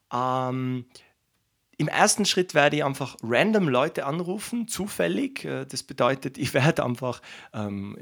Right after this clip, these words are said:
ich hab mir ein Telefonbuch bestellt, ein klassisches Telefonbuch <laughs> und werde einfach,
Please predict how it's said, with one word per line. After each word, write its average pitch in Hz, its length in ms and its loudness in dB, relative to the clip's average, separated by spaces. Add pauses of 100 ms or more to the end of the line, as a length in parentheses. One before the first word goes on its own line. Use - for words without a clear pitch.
(100)
ich - 80 -6
hab 110 80 -2
mir 113 80 2
ein 104 80 0
Telefonbuch 117 640 2
bestellt, - 500 -10
ein 113 280 -8
klassisches - 800 -2
Telefonbuch 139 720 -2
<laughs> - 180 2
und - 240 0 (320)
werde 110 260 -2
einfach, 107 320 -14